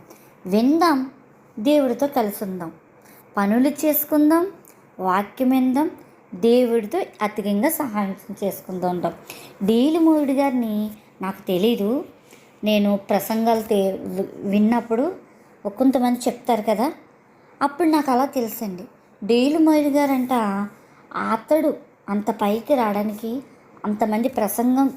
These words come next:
చేయడానికి అతనికి ఆయుధం ఏముందంటే ప్రార్థనండి. హల్లెలూయా. ప్రార్థనేనంటే అన్ని విషయాల్లో మన గమ్యం కూడా ప్రార్థనలా ఉండాలి. ప్రార్థనతో మొదలు పెట్టాలి, ప్రార్థనతో ముగింపు జరగాలి.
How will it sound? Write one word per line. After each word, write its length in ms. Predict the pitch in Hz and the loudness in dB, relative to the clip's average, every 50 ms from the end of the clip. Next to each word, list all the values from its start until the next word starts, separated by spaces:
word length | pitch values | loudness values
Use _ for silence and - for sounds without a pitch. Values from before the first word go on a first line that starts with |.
| - - - | -6 -4 0
చేయడానికి 440 | 214 208 214 214 240 233 233 226 220 | 0 2 2 2 2 0 0 -2 -4
అతనికి 680 | 196 - - 233 240 233 - 247 226 202 190 196 202 202 - - - - - - | -8 -4 -4 -4 -4 -2 -2 -2 0 0 0 0 -2 -4 -8 -14 -20 -16 -8 -6
ఆయుధం 520 | 175 180 180 196 220 226 214 254 220 208 | -2 0 2 2 2 2 0 0 0 0
ఏముందంటే 680 | 196 196 190 196 196 196 190 196 202 202 - 320 440 523 - - - - _ - _ _ _ - | 0 0 0 0 0 0 0 -2 -2 -2 0 0 0 0 -4 -10 -20 -20 _ -20 _ _ _ -4
ప్రార్థనండి. 840 | 196 180 170 170 180 175 - 202 190 185 190 190 190 180 180 196 - - - - - _ - - | -4 -2 -2 -2 -4 -2 -2 -2 -2 -2 -2 -2 -2 -2 -4 -6 -8 -14 -20 -20 -20 _ -6 -2
హల్లెలూయా. 680 | 190 175 170 175 185 190 196 208 208 202 214 208 185 180 - - - _ _ _ _ _ _ - | -2 0 2 2 2 2 2 2 2 2 2 0 0 -2 -8 -14 -20 _ _ _ _ _ _ -4
ప్రార్థనేనంటే 1040 | 185 185 175 185 208 233 220 214 269 262 277 285 285 285 294 277 262 277 262 247 | -2 -2 0 0 0 -2 -2 -2 0 0 0 0 0 0 0 0 -2 -2 -2 -2
అన్ని 240 | 233 214 208 208 214 | -2 -2 -2 -2 -2
విషయాల్లో 500 | 208 208 208 - 214 202 190 190 185 196 - - - - - - - - | -4 -6 -8 -6 -6 -4 -4 -4 -6 -6 -8 -14 -20 -20 -20 -20 -10 -4
మన 200 | 190 185 190 202 | -2 0 0 0
గమ్యం 460 | 196 202 190 190 185 190 190 202 220 | 0 0 -2 -2 -2 -2 -2 -2 -4
కూడా 240 | 208 214 214 202 202 | -2 0 0 0 0
ప్రార్థనలా 640 | 202 - 196 180 170 180 208 175 190 190 196 196 196 | -2 -2 -4 -4 -4 -6 -6 -4 -4 -2 0 0 0
ఉండాలి. 340 | 190 185 180 180 175 175 - - - - - - - - - - | 0 0 0 -2 -2 -4 -6 -10 -18 -20 -20 -20 -20 -10 -4 -2
ప్రార్థనతో 680 | 190 185 185 190 214 220 208 220 233 240 233 - 240 | 0 0 0 0 0 0 -2 -2 -2 -2 -2 -4 -4
మొదలు 340 | 226 214 202 196 202 202 208 | -4 -2 -2 0 0 0 0
పెట్టాలి, 540 | 196 202 196 - - 208 202 226 285 330 311 - - - - - - _ - | 0 -2 -4 -2 -4 -2 -2 0 -2 -2 -4 -8 -16 -20 -20 -20 -20 _ -6
ప్రార్థనతో 600 | 196 185 185 190 196 180 202 196 196 196 - 233 | -4 -2 -2 -2 0 0 0 0 0 0 0 0
ముగింపు 440 | 226 196 180 170 180 190 180 - 190 | 0 0 0 -2 -2 -4 -4 -4 -6
జరగాలి. 480 | 160 - 185 170 170 170 165 165 175 | -4 -4 -4 -4 -2 -4 -6 -6 -8